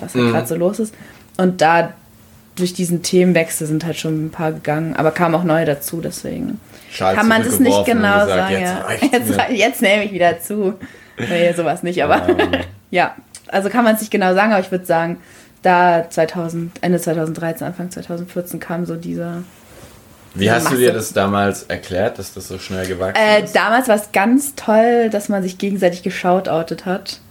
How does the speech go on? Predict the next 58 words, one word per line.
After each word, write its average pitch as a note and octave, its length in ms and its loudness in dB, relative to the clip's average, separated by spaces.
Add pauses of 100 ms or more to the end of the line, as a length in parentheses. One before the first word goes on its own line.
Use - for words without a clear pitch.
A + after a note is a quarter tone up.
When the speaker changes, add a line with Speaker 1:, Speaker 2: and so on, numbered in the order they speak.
Speaker 2:
Ah. B2+ 480 0
Speaker 1:
Das F2+ 140 -2
macht G3+ 260 2
man F#3+ 140 4
jetzt, F3 180 2
glaub F3 160 4
ich, F#3+ 60 -4
nicht F#3+ 180 -2
mehr G#3+ 180 4
so. D#3 60 0
Ich E3 140 -4
mach A3 120 2
das - 140 -8
auf A3 120 4
jeden A3+ 120 4
Fall A3+ 120 2
nicht A#3+ 200 2
und E3 140 -2
ich - 60 -12
glaub, E3 160 0
andere F#3+ 240 2
machen F3+ 200 2
das - 100 -4
auch F3+ 160 0
nicht. A3+ 260 -2 (720)
Krieg G3+ 160 2
ich F#3+ 100 2
auf E3+ 60 4
jeden F3 120 2
Fall E3 80 4
nichts F3+ 180 -4
von E3 180 -2
mit. - 240 -2
Speaker 2:
Ich C#4+ 60 -12
kann G#2 140 0
dich G2 120 2
auch G#2+ 80 2
mal A#2 180 2
shoutouten. F2 500 0
Speaker 1:
Mach G3+ 160 2
Speaker 2:
Ich G#3+ 60 2
hab F3+ 80 4
Speaker 1:
mal. G3 80 2
Speaker 2:
seit G2+ 180 4
einer G2+ 260 2
Woche G2+ 420 2
ein, F#2+ 300 -2
ein F#2+ 140 0
öffentliches F#2+ 480 -2
Profil A2 480 -4
Speaker 1:
Uh. G4+ 120 2
Speaker 2:
mir F#2 80 0
noch F#2 200 -4
gemacht. F#2 300 -8 (440)
Speaker 1:
Hundert A3+ 320 4
Follower? C#4+ 420 0 (180)
Zweihundert? A3 400 -2 (140)
Speaker 2:
Nee, G#2 420 4